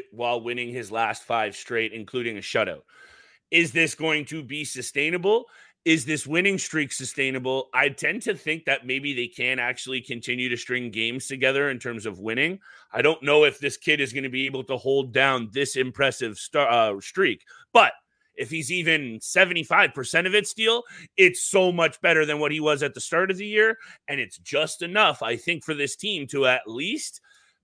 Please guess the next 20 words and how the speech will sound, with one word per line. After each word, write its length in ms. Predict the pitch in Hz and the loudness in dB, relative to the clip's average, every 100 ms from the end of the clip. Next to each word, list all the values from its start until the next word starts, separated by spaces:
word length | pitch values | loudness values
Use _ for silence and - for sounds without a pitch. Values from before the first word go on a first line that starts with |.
| - | -4
punch 240 | 185 208 | -4 -2
a 60 | 269 | -4
ticket 340 | 226 262 262 - | -4 -2 -2 -2
to 100 | 254 | -4
the 120 | 247 | -4
playoffs, 540 | 208 208 139 135 - 170 | 2 6 6 4 0 -6
and 120 | 160 | -4
then 120 | 170 | -2
you 140 | 180 165 | -4 0
really 320 | 175 196 202 | 0 0 0
never 260 | 185 160 165 | 2 2 0
know 240 | 156 120 | 2 2
when 180 | 113 123 | 0 -4
you 120 | 127 | 2
have 160 | 135 135 | 2 2
McDavid 460 | 131 147 143 135 | -2 -2 -2 -2
and 100 | 123 | -2
Draisaitl. 560 | 123 131 127 143 143 147 143 | 2 2 2 0 0 0 0
And 280 | 143 170 | 0 0
lastly, 720 | 135 127 147 165 - 101 120 | 0 4 4 4 -4 -10 -10